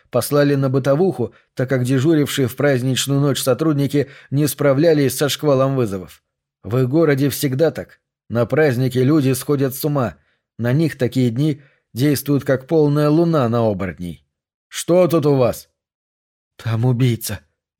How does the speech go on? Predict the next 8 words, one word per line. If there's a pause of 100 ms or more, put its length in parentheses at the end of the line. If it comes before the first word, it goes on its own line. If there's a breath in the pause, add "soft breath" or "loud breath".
(180)
Сергей
ткнул
пальцем
в
сторону, (240 loud breath)
откуда
они
пришли.